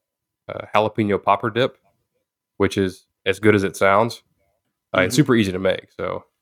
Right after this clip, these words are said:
Speaker 1: I may have Brittany make that for one of the A and M games this year, or if we have a house party. But
Speaker 2: I'm out, I'm
Speaker 1: uh,
Speaker 2: out on jalapeno poppers at a house party.
Speaker 1: <laughs> Only, only the real ones get that <laughs> reference.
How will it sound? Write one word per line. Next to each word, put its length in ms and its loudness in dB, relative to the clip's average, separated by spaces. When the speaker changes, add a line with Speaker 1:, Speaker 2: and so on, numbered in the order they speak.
Speaker 1:
I 40 -6
may 120 0
have 240 0
Brittany 220 2
make 180 -4
that 160 -2
for 100 -2
one 100 -2
of 80 -12
the 220 -8
A 40 2
and 80 2
M 100 0
games 240 -6
this 180 -14
year, 180 -12
or 100 4
if 80 0
we 220 2
have 120 4
a 40 2
house 160 -4
party. 320 -12
But 220 -10
Speaker 2:
I'm 160 0
out, 220 2
I'm 160 4
Speaker 1:
uh, 40 4
Speaker 2:
out 160 4
on 160 2
jalapeno 640 0
poppers 440 0
at 140 -2
a 100 -2
house 220 0
party. 400 -6
Speaker 1:
<laughs> 920 0
Only, 340 -2
only 220 0
the 100 0
real 180 2
ones 220 -2
get 200 -4
that 80 2
<laughs> 40 0
reference. 720 -4